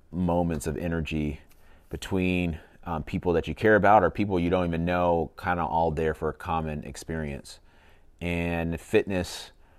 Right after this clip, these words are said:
um, along with music, is one of those ways to do that. And I think the,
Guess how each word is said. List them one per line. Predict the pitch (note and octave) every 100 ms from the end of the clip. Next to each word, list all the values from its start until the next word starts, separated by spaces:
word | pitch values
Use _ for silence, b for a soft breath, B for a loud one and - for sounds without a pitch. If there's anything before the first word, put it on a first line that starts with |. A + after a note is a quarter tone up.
| b b b - -
um, | F2+ E2 D#2+
along | D#2+ E2+ F2
with | D#2+
music, | F#2 A2 F#2+ D#2
is | D#2
one | E2+ E2+
of |
those | E2 D#2+ - -
ways | E2 D#2+ D2+
to | C#2+
do | D#2 E2+
that. | F2 F#2 - -
And | D#2 D#2 D#2 D2+ - - - - - - - -
I | -
think | E2+ F2 -
the, | D#2+ D#2 D#2